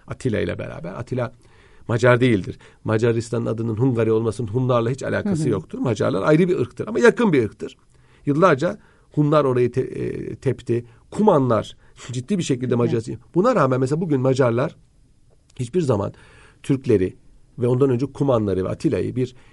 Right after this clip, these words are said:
Speaker 1: işgalci, barbar olarak görmezler. E, Macaristan'ı Macaristan yapan değerlerden biri olarak kabul ederler. E, Türklerden kalma eserleri tamir ederler. Mesela dünya hiçbir yerinde yoktur bu. Arap memleketlerinde bile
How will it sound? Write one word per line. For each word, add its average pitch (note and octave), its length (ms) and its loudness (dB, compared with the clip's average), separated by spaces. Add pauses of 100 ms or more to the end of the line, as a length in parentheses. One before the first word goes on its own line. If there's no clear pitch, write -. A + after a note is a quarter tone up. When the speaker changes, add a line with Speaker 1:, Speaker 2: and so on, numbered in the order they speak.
Speaker 1:
işgalci, A2+ 600 -4 (340)
barbar C3 260 0
olarak A#2 340 -2
görmezler. A#2 580 0 (440)
E, B2 100 -2
Macaristan'ı D3 580 2
Macaristan C#3+ 420 0
yapan A#2 360 0
değerlerden G2+ 540 0
biri B2 160 2
olarak D3+ 280 2
kabul C#3+ 220 0
ederler. C#3 500 0 (560)
E, A#2+ 280 -2
Türklerden D3 460 0
kalma C3 240 -2
eserleri A2+ 420 -2
tamir A2+ 300 -2
ederler. C#3+ 280 0
Mesela C3 180 -4
dünya D3+ 120 0
hiçbir F3+ 260 -2
yerinde E3 180 4
yoktur E3 400 4
bu. - 100 -16 (180)
Arap D3+ 200 0
memleketlerinde C3+ 640 -2
bile C#3+ 260 -2